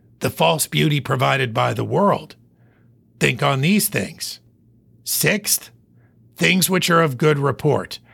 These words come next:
That is, auspicious, favorable, or promising. Things that give a promise of success. Think on these things.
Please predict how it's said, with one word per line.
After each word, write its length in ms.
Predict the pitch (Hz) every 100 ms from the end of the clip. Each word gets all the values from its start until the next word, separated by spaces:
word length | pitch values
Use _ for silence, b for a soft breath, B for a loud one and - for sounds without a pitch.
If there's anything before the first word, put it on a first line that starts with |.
| b b
That 180 | 147 151
is, 200 | 156 151 -
auspicious, 1000 | 139 151 - - 196 190 - 104 - - - b b b b
favorable, 1000 | - - 185 214 185 170 139 113 113 104
or 140 | 120
promising. 800 | 113 - 160 185 170 - - - - _ b b b b
Things 340 | - 185 208 196
that 140 | 208 156
give 220 | 190 170
a 100 | 165
promise 600 | - 180 170 180 180 -
of 120 | 151
success. 800 | - 151 - 156 127 - - - B B B _
Think 360 | 160 170 165 -
on 400 | 131 135 135 139
these 360 | 120 120 120 -
things. 540 | - 90 131 127 -